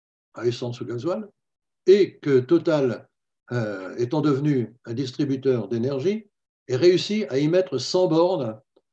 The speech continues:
de puissance cinquante kilowatts. Pour une voiture électrique, une charge à quatre-vingts pour cent se fait à peu près en vingt minutes sur ces bornes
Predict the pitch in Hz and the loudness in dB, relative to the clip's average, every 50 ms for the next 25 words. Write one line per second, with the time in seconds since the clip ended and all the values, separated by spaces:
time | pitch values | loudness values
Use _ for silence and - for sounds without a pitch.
0 | _ _ _ - 127 123 127 151 131 - 180 170 175 - - - 160 147 160 165 | _ _ _ -4 -4 -2 -2 -2 -2 0 -2 -2 -2 -6 -8 -6 -6 -2 -2 -2
1 | 151 147 151 139 117 98 - - - _ - _ _ _ _ _ _ _ _ _ | -2 -2 -2 -2 -2 -2 -6 -10 -18 _ -20 _ _ _ _ _ _ _ _ _
2 | _ _ _ _ _ _ _ _ _ _ - _ _ _ _ _ _ _ - 180 | _ _ _ _ _ _ _ _ _ _ -20 _ _ _ _ _ _ _ 4 4
3 | 202 170 139 185 190 190 208 160 139 135 143 143 - 180 233 233 - - _ _ | 6 6 6 4 4 4 4 4 4 4 2 0 0 -2 -4 -4 -6 -14 _ _
4 | _ _ _ _ _ _ _ _ _ _ _ - - 156 156 147 - 190 180 151 | _ _ _ _ _ _ _ _ _ _ _ -6 -4 -4 -2 2 2 2 2 2
5 | 131 123 127 - _ _ _ _ _ _ - - 147 127 170 170 170 160 151 156 | -2 -6 -10 -16 _ _ _ _ _ _ -16 -10 -4 -2 -2 0 0 0 0 0
6 | 135 123 147 131 127 - - 170 190 220 226 220 _ _ _ _ _ - - - | 0 -2 -4 -6 -6 -2 -2 0 0 0 -4 -6 _ _ _ _ _ -14 -6 -4
7 | 151 147 143 - 170 175 170 - - 127 127 - 131 123 - 139 135 151 156 156 | -4 -2 2 4 4 4 4 2 -6 -6 0 0 -2 0 2 0 0 0 0 -4
8 | - _ _ _ _ _ _ - - 123 123 117 151 165 175 165 151 147 156 175 | -12 _ _ _ _ _ _ -12 -6 -6 -4 0 0 2 2 2 2 4 2 2
9 | 170 - _ _ _ _ _ _ _ - - - 156 160 156 - - - - - | 0 -2 _ _ _ _ _ _ _ -14 -6 -2 0 0 0 -2 -8 -6 0 4
10 | 131 131 127 123 120 - 107 104 139 160 - 139 123 110 107 107 | 6 6 6 4 2 -4 -4 -2 -2 0 0 -2 -2 -4 -6 -6